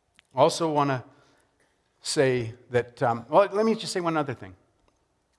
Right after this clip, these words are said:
If you're here this morning and you don't know Jesus Christ yet, I don't want you to give. And that's actually, you're a, a reason why I do give. I give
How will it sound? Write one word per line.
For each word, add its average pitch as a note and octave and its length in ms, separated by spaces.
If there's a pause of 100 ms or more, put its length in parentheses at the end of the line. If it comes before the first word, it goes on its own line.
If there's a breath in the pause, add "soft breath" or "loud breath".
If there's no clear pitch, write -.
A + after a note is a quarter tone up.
(1000)
If C3+ 140
you're G#3 120
here G3+ 160
this C3 100
morning D#3+ 220
and C#3+ 100
you D#3+ 80
don't F3 240
know D#3+ 140
Jesus D3 320
Christ D3 320
yet, D#3+ 180 (2250)
I C3+ 80
don't F3+ 120
want F3+ 180
you E3 60
to D3+ 60
give. C#3+ 320 (540)
And C#3+ 140
that's F#3+ 180
actually, F3 400
you're F#3+ 380 (420)
a, D3+ 100 (280)
a D#3+ 40
reason D3+ 360
why C3+ 200
I B2+ 220
do A#2 320
give. F#2 240 (1700)
I E3 140
give C3+ 380